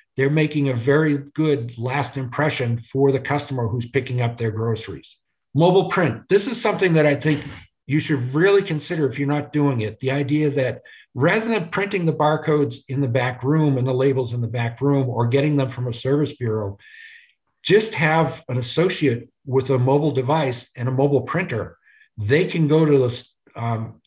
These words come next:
to the shelf edge, they can scan, and then they can make the replacement right there, it's a great labor savings, and it's also a great savings in media costs and in, you know, if you, if you're paying a service bureau and paying them.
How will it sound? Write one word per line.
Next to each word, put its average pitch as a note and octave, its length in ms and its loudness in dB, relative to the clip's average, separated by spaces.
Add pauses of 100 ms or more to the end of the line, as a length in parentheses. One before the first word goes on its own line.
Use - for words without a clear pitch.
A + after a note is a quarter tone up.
(140)
to A#2+ 140 -2
the A2 180 -2
shelf G3 400 -2
edge, A2+ 340 -2 (360)
they D3 120 4
can E3 200 0
scan, D3+ 560 -2
and B2+ 200 -2
then C#3 120 0
they D3+ 160 2
can D3+ 180 -2
make D3 220 -2
the C#3+ 80 -2
replacement C3+ 720 -4
right B2+ 340 0
there, A#2+ 400 -4 (520)
it's B2 380 -2
a A#2 180 0 (160)
great C3+ 380 2
labor D3 280 2
savings, D3 560 0
and B2 140 -4
it's A#2+ 160 -4
also D3 320 2
a C3 60 4
great C#3 280 2
savings C3+ 560 -4
in A#2+ 200 2
media C3+ 320 2
costs A2 560 -8
and A#2 260 -2
in, A2+ 500 -4
you A#2 80 -8
know, A2 80 -4
if G#2 120 -8
you, A#2+ 200 -4 (160)
if G#2+ 220 -8
you're A#2+ 80 -4
paying C3 260 -2
a A#2 60 -2
service B2 340 -2
bureau A2+ 360 -4
and G2+ 100 -8
paying A2 300 -4
them. G2 320 -6